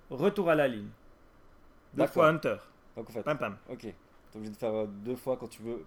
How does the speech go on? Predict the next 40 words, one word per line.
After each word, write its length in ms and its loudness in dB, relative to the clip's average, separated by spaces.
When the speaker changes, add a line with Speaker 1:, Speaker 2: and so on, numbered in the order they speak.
Speaker 2:
commencer 300 -6
à 40 -2
écrire 280 -6
le 60 -10
paragraphe. 400 -10
Speaker 1:
Ouais, 200 4
sinon, 220 -2
il 80 -2
continue 240 -4
ton 120 -8
titre. 300 -14
Speaker 2:
D'accord, 240 -6
Speaker 1:
Parce 120 0
Speaker 2:
ouais, 40 -10
Speaker 1:
qu'en 100 -2
fait, 120 0
Speaker 2:
d'accord. 100 0
Speaker 1:
si 80 -8
tu 120 -14
fais 200 -6
qu'un 240 2
retour 380 -2
de 60 -18
chariot, 560 0
comme 160 -8
on 40 -2
Speaker 2:
Mhm. 40 -4
Speaker 1:
dirait, 300 2
ou 240 -4
qu'un 160 2
Speaker 2:
Ouais. 60 2
Speaker 1:
hunter, 340 2
euh, 380 4
lui, 220 -2
il 120 2
l'interprète 520 0
pas. 320 0
Ça 180 0
te 80 -4
sert 560 4